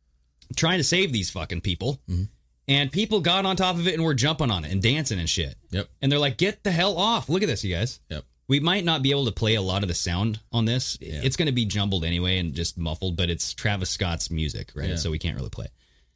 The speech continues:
Speaker 1: But you can see clearly right here, if you play it, Chris, um, you have the, it looks like field medic.
Speaker 2: Yep.
Speaker 1: Tr-, she's, like, trying to push people, "Get off the couch." Look, they're dancing on top of the damn fucking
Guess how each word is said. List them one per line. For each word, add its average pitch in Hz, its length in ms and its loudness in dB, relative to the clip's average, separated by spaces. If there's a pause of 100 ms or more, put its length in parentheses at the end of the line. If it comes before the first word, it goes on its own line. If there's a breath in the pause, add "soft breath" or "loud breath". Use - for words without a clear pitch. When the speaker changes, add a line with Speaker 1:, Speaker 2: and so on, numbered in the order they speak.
(140)
Speaker 1:
But 123 140 2
you 143 100 2
can 135 120 0
see 131 600 2 (540)
clearly 135 400 2
right 98 160 2
here, 95 160 2
if - 100 -4
you 92 60 -2
play 113 220 0
it, - 80 -8
Chris, 85 260 -4 (840 loud breath)
um, 107 300 0 (420)
you 131 120 4
have 139 180 0
the, 123 280 2 (480)
it 120 80 0
looks 143 300 0
like 135 200 0
field 139 540 0
medic. 135 440 0 (100)
Speaker 2:
Yep. 71 160 -10 (560)
Speaker 1:
Tr-, - 220 -4
she's, 139 300 2
like, 131 160 2
trying 180 220 0
to 151 60 -2
push - 360 0
people, 143 180 2
"Get 151 160 2
off 180 260 0
the 151 80 0
couch." 180 220 0
Look, 202 320 0
they're 190 120 4
dancing 196 540 2
on 180 120 0
top 180 240 -2
of 165 40 -2
the 160 80 2
damn 165 360 0
fucking 156 400 -4